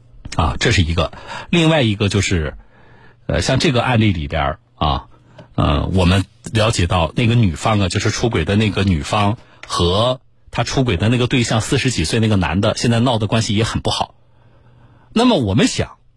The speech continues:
就是对于这位妻子来说，自己本来应该是美满，因为已经有两个孩子了，本来应该是美满的家庭，接下来可能要没有了。而自己付出了几年的这种感情，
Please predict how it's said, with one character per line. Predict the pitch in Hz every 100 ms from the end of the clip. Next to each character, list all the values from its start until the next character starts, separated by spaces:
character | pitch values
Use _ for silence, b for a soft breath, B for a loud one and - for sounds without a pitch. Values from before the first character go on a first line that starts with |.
| _ _
就 | -
是 | 247
对 | 269 269
于 |
这 | 262 262
位 | 240
妻 | - 277
子 | 226
来 | 95 73
说， | - 78 - _ _ _ _ _ _ _ _ -
自 | 311
己 | 226 180
本 | 123 92
来 | 90
应 | 175 214
该 | 208
是 | 202
美 | 135 107
满， | 147 98
因 | 135
为 | 170
已 | 101
经 | 113
有 | 151
两 | 117
个 | - 98
孩 | -
子 | - 92
了， |
本 | - 90
来 | 131
应 | 196
该 | 208
是 | 131
美 | 120
满 | 170 80
的 |
家 | 98 170 165
庭， | - - _ _ _ _ _ -
接 | 123
下 | 95
来 | 98
可 | 78
能 | 80
要 | 98
没 | 78 73
有 | 90
了。 | - - - _ _ - - _ - - - - - - - - - - -
而 | - 117 135 180 - _ _ _ _ _ _ _ _ _
自 | - 170
己 | 110
付 | - 269 190
出 | -
了 | 196
几 | - - 90
年 | 82 69 82 95
的 | 170
这 | 165
种 | 127 127
感 | - -
情， | - - - 87